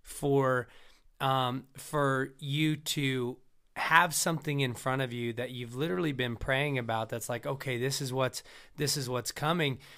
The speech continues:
And, and I believe that the Lord tests us in those moments to see, are we willing to hold out and trust in his plan and let him bring forth what it is that he has for us,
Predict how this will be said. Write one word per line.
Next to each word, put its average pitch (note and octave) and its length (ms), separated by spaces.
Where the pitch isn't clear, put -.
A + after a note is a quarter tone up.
And, D#3+ 200
and D3+ 200
I D3 180
believe D3 440
that C#3 180
the C3 60
Lord B2 300
tests F3 460
us - 240
in B2+ 100
those B2+ 220
moments D3 420
to C3 80
see, C3+ 380
are C#3 180
we D#3+ 160
willing D3 440
to B2+ 120
hold D3 340
out B2+ 360
and C#3 180
trust D#3 400
in B2+ 100
his C#3 220
plan D3 460
and A#2+ 180
let C#3+ 200
him D#3 400
bring C#3+ 320
forth C#3 520
what C#3+ 240
it C#3 100
is C3+ 280
that A#2 160
he E3 320
has C3 340
for B2+ 260
us, B2 160